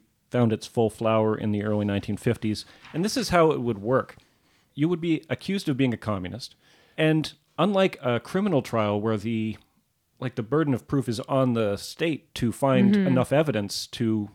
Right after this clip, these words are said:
Speaker 1: warrant having a trial, here the, the bar was so much lower. You could get hauled in for hearsay, insinuation, just rumors. The effect would still be very significant because you could go to jail.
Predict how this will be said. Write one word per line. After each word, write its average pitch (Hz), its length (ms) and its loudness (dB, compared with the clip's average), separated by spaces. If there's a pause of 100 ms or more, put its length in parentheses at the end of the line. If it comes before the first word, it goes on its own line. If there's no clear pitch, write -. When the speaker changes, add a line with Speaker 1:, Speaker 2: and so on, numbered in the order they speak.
Speaker 1:
warrant 123 360 0
having 107 200 -2
a 87 40 -4
trial, 143 480 2 (540)
here 170 400 2 (240)
the, 123 540 2
the 127 160 -4
bar 127 300 4
was 117 160 2
so 151 200 -2
much 156 260 -2
lower. 113 420 2 (500)
You 139 160 4
could 135 240 0
get 127 160 4
hauled 131 280 4
in 123 340 4 (120)
for 107 200 -2
hearsay, 123 840 0 (560)
insinuation, 117 920 2 (480)
just - 220 -14
rumors. 131 800 0 (480)
The 143 180 2
effect - 560 -2
would 120 240 -2
still 131 260 0
be 113 140 -2
very 117 240 0
significant 107 640 -6
because 113 320 -2
you 123 160 2
could 139 280 -4
go 98 240 -2
to 101 400 -6
jail. 139 520 -4